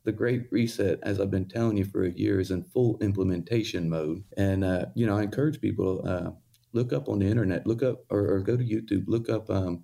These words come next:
Klaus Schwab's meeting this last week. Um, th-, those of you who are regular listeners know that we follow Klaus Schwab very closely. He's the head of the World Economic Forum, and, uh, everything he says happens to happen. Everything he plans happens to happen.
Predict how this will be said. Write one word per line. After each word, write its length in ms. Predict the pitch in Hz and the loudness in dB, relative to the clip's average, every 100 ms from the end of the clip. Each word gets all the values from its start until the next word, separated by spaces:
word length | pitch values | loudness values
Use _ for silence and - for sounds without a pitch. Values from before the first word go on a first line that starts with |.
| - - _ _ _ | -14 -20 _ _ _
Klaus 280 | - 104 104 | -4 -2 -2
Schwab's 400 | - 101 101 98 | 0 2 2 0
meeting 360 | 98 101 101 90 | 2 2 2 0
this 220 | 87 85 | -2 -2
last 380 | 90 90 85 - | -2 -2 -2 -4
week. 300 | 90 90 - - | -4 -6 -10 -8
Um, 360 | 87 85 82 - 85 | -6 -6 -8 -10 -4
th-, 160 | 95 - | -4 0
those 220 | 104 98 | -2 0
of 100 | 98 | 0
you 140 | 101 | 2
who 100 | 98 | 2
are 100 | 95 | 2
regular 320 | 98 95 92 95 | 2 0 0 0
listeners 440 | 98 101 92 90 | 0 -2 -2 -2
know 140 | 95 92 | -2 0
that 120 | 90 | 0
we 100 | 98 | -2
follow 340 | 98 95 92 | 0 0 0
Klaus 340 | 90 95 92 - | -2 -2 -2 -2
Schwab 400 | - 95 95 95 | -2 -2 -2 0
very 220 | 92 87 | 0 -2
closely. 520 | - 107 104 113 104 | -2 -2 0 0 0
He's 220 | 95 87 | 0 -2
the 120 | 87 | -2
head 160 | 92 92 | 0 0
of 80 | 92 | -2
the 40 | |
World 260 | 92 95 92 | 0 0 0
Economic 500 | 98 95 95 101 101 | -2 0 0 0 0
Forum, 380 | 101 104 104 107 - - - - - - | 0 2 2 -2 -10 -20 -20 -20 -20 -4
and, 280 | 92 90 87 | 0 2 2
uh, 140 | 87 98 | 2 2
everything 460 | 101 98 101 98 | 2 2 2 2
he 140 | 98 98 | 2 0
says 400 | 104 104 110 - | 0 0 0 0
happens 360 | 95 98 87 | -2 -2 -6
to 100 | 90 | -4
happen. 460 | 87 98 104 113 113 - _ _ _ - | -2 0 0 -2 -4 -12 _ _ _ -2
Everything 420 | 95 95 92 92 | 0 0 0 0
he 120 | 92 | -2
plans 460 | 95 101 101 104 98 | 0 2 2 2 0
happens 400 | 101 101 101 - | 0 0 -2 0
to 100 | 95 | 0
happen. 520 | 101 104 110 107 | 2 2 0 -2